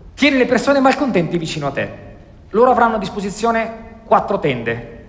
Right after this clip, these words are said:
Ci sono persone che cominciano a lamentarsi in maniera significativa. Uno è il fotografo, che è sempre stato un po' molesto. Il secondo è il vecchino di prima,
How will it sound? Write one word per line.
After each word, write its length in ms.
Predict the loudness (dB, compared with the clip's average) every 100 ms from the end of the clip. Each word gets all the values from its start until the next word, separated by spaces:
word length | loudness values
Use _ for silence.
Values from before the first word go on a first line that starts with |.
| -20 -16
Ci 100 | -8
sono 240 | -6 -4
persone 380 | -4 -4 -4 -4
che 80 | -4
cominciano 400 | -6 -4 -4 -2
a 20 |
lamentarsi 480 | -4 -2 -2 -4 -8
in 60 |
maniera 280 | -10 -10 -10
significativa. 640 | -10 -14 -12 -12 -12 -18 -20 -18 -4
Uno 180 | 0 0
è 20 |
il 80 | -2
fotografo, 720 | -4 -4 -6 -10 -16 -18 -20 -20 -20 -20 -20 -14
che 80 | -8
è 40 |
sempre 260 | -6 -2 -2
stato 240 | -4 -8
un 80 | -12
po' 80 | -14
molesto. 500 | -14 -12 -14 -14 -20 -20 -20 -10
Il 80 | -4
secondo 880 | 0 2 0 2 -2 -2 -8 -16 -18 -20 -20 -20 -20 -20 -20 -20 -20 -20 -20 -20 -20 -20 -20 -20 -20 -20 -20 -10
è 80 | -2
il 240 | 2 2 0
vecchino 360 | -4 -2 -2
di 80 | -2
prima, 280 | -4 -6